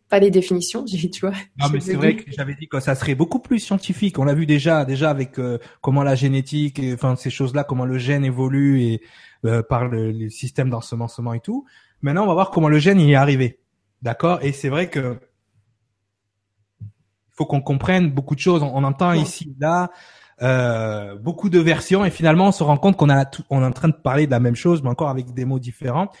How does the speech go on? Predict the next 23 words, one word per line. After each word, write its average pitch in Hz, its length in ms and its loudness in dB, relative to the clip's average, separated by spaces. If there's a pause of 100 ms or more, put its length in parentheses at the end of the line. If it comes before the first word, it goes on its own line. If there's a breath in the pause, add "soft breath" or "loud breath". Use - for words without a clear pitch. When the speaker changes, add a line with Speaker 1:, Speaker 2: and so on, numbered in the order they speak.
(360 soft breath)
Speaker 2:
Mais 143 60 0
c'est 165 140 0
vrai 202 140 0
que 175 100 0
les 151 80 2
scientifiques, 156 560 -4
enfin, 135 140 -2
surtout 143 280 -6
les 131 160 -4
astrophysiciens, 131 880 -8 (360 soft breath)
en 135 100 -10
ce 131 140 -12
moment, 165 280 -2
sont 170 160 -6
arrivés 151 380 2
à 147 60 6
la 131 100 6
conclusion. 165 720 2
Alors, 127 160 4
au 131 60 0
début, 139 260 0
c'était 131 320 -2
un, 110 380 -2